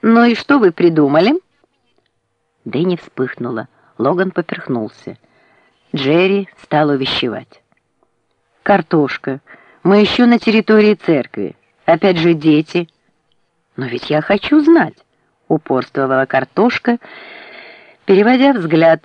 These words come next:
с Логана на Дэнни и пытаясь оценить ситуацию.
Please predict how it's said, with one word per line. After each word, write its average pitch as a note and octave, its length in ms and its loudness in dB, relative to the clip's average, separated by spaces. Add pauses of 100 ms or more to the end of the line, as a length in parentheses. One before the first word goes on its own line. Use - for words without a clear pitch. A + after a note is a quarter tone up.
с - 120 -18
Логана E3 440 0
на C3+ 200 0
Дэнни A#3+ 500 2
и - 160 -8
пытаясь G#3+ 520 -2 (180)
оценить C#3+ 560 -4 (220)
ситуацию. A#2 720 -8